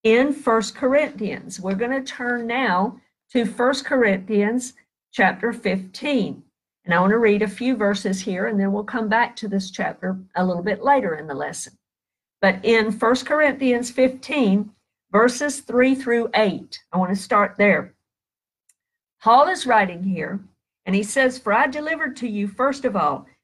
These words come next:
that which I also received, that Christ died for our sins according to the Scriptures." Now remember, what Scriptures did Paul have?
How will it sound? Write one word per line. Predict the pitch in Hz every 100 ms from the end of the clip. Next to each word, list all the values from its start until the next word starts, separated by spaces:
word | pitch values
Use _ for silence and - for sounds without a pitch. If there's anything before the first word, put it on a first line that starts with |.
| _ -
that | 233 -
which | 285 -
I | 262
also | 226 226 226 214
received, | 214 208 - 302 185 - _ _ _ -
that | 185 185
Christ | - 214 185 190 170
died | 180 196 277 277
for | 294 294
our | 269
sins | 254 - 180 180 190 -
according | 190 185 202 190 240
to | 254 285
the | 349
Scriptures." | 392 - 220 - 214 240 240 _ _ -
Now | 185
remember, | 190 247 294 262
what | 233 -
Scriptures | - 254 254 - 254
did | 254 254
Paul | - 247 233 233
have? | 269 254 -